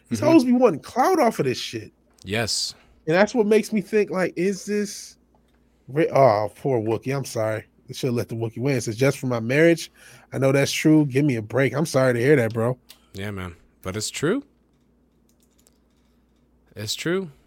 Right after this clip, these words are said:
Speaker 2: Yeah, dude, you know, Kai, you say that, buddy, but they say, like, the police say, you know, when they show up to a domestic violence thing, the man gets arrested almost automatically.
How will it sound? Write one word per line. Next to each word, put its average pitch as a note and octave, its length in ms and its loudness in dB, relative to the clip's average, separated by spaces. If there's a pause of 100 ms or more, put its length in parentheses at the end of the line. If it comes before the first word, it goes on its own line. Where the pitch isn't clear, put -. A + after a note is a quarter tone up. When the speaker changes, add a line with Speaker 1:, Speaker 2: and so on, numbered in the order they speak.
(1120)
Speaker 2:
Yeah, F#3 140 6
dude, F3+ 260 2
you D#3 60 -2
know, E3 160 2
Kai, D#3+ 260 2
you D3+ 120 0
say F#3 240 0
that, D3+ 200 2
buddy, C3 400 -2 (640)
but A#2 380 2 (120)
they C3 200 0
say, E3+ 560 2
like, A#2 300 -2
the A#2+ 100 -6
police C#3+ 400 -4
say, B2+ 540 -2 (600)
you A#2+ 100 -8
know, B2 160 0
when A#2+ 280 -2
they C3+ 160 0
show D#3 220 0
up D3 120 0
to C#3+ 100 0
a C#3 60 2
domestic B2 560 -2
violence B2+ 460 0
thing, G#2 380 -6
the G#2+ 100 -6
man B2 320 0
gets A2+ 220 -6
arrested A2 440 -4
almost G#2 400 -6
automatically. G#2+ 720 -6